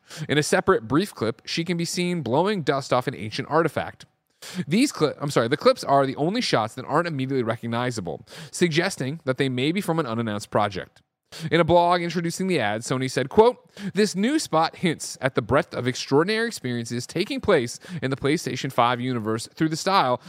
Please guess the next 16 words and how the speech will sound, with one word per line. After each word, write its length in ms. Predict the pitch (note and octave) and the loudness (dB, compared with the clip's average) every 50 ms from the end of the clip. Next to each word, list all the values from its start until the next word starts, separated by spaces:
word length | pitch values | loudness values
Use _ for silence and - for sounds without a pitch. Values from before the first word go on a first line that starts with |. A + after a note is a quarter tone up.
| E3+ D3+ | -8 -4
of 80 | C#3+ C#3+ | 0 2
a 60 | D3 | 2
live 280 | C#3 A#2+ A2 A2 A#2 A#2 | 4 4 4 2 2 0
news 220 | G#2+ G2+ G2+ G2+ | -2 -4 -6 -6
channel. 420 | - - - D3 C#3+ B2 F#2+ D#2 - _ _ - - C#3 | -4 -2 -2 0 0 0 -2 -6 -10 _ _ -18 -14 -10
See 180 | - - G#3 G3+ | -6 -2 0 0
if 80 | D#3+ | 0
you 100 | C3 E3+ | 0 0
can 120 | G#3 F#3+ C#3 | 0 -2 -2
spot 180 | - - G2+ | 0 0 -2
all 80 | G2 F#2+ | 0 -2
the 80 | F#2 G#2 | -4 -4
game 220 | G#2 G#2+ A2 A2 | -4 -4 -2 0
references." 580 | A#2+ C#3 - C#3+ A#2+ G#2+ - D#2+ D2 D#2+ - - _ _ _ _ _ _ _ _ _ - E3 - | 0 0 0 -2 -4 -4 -6 -8 -8 -10 -12 -14 _ _ _ _ _ _ _ _ _ -12 -2 2
Uncharted 500 | E3 G3+ B3 - - C4 G#3+ A#3+ B3 A3+ | 2 2 4 4 4 6 6 4 2 2
four, 400 | - A#3+ G#3+ E3+ C3+ A#2 G2+ - | 6 8 8 8 8 6 2 -2